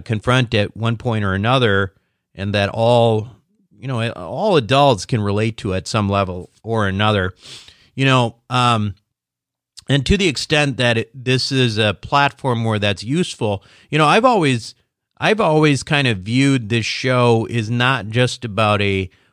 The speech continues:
wealth creation in the financial sense, but I've always tried to also create some layers of this idea of holistic, uh, holistic wealth.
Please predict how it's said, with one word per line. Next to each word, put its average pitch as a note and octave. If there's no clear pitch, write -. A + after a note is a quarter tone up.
wealth A2+
creation A2
in G2+
the G2+
financial A#2+
sense, G#2+
but G#2
I've A#2+
always D3+
tried C3
to A#2+
also A2
create A2
some C3
layers A2+
of G2
this G2+
idea A2+
of F2+
holistic, G#2
uh, F2+
holistic C3+
wealth. F2+